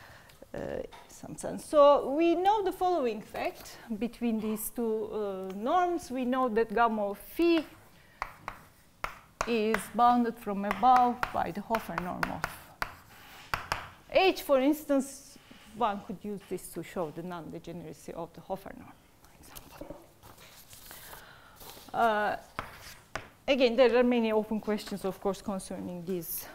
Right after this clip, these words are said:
uh, known, uh, these norms and et cetera. So, um, let me tell you a few things. So we are going to be, as I said, interested in this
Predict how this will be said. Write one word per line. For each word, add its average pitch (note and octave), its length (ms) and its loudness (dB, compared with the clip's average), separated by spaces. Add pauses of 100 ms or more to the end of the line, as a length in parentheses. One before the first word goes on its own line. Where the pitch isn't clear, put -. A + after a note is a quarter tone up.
(180)
uh, F3+ 720 -4
known, B3+ 500 4 (220)
uh, F#3+ 380 0 (100)
these F#3+ 220 -6
norms G#3+ 400 -2
and F3+ 220 -6 (680)
et F3 120 -6
cetera. - 400 -6 (760)
So, F#4+ 520 6
um, F4 400 8 (840)
let D4+ 260 2
me F4+ 120 -2
tell F4 340 6
you D#4 240 2 (140)
a D4 80 2
few C#4+ 240 0
things. A3 280 0
So B3+ 220 2
we C4 120 6
are D#4+ 120 8
going E4+ 280 6
to - 120 -4
be, C#4 200 4
as C4 120 2
I C4 140 4
said, B3+ 240 -2
interested C#4 720 2
in B3+ 420 4 (1080)
this C4+ 320 -2